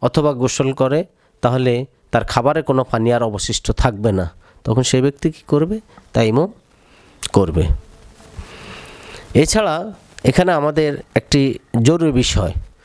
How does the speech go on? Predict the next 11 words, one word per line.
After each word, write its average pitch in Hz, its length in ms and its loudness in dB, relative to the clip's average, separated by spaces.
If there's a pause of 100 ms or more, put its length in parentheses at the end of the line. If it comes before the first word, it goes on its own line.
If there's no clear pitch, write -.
(160)
জানা 127 320 0
দরকার। 98 400 -2 (1400)
জানাজার 160 460 2
নামাজ 143 400 0 (140)
হচ্ছে 208 460 0 (300)
পানি 180 280 2
আছে, 120 320 -2 (1120)
কিন্তু 170 480 0 (460)
ওই 185 200 4
ব্যক্তি 233 340 -2
যদি 185 320 0